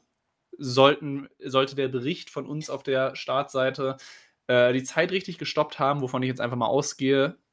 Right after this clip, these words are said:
liebe Grüße da an den Showberichtschreiber, ich weiß grad gar nicht, wer es war.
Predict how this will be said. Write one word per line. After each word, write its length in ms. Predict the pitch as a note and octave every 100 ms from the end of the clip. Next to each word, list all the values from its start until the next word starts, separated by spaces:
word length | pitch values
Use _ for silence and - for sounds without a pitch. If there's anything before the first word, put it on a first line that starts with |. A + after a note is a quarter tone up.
| _ _ _ _ - F3
liebe 280 | D3 C3
Grüße 520 | B2 B2+ C3+ C#3+ B2+ B2
da 260 | A#2+ A#2+
an 180 | B2 B2
den 260 | A#2+ A#2+ -
Showberichtschreiber, 640 | D3 D3 C#3 - C3+ B2
ich 100 | A#2
weiß 140 | A#2+
grad 140 | B2+ -
gar 120 | A#2+
nicht, 140 | A#2+
wer 120 | C3 D#3+
es 100 | -
war. 220 | D3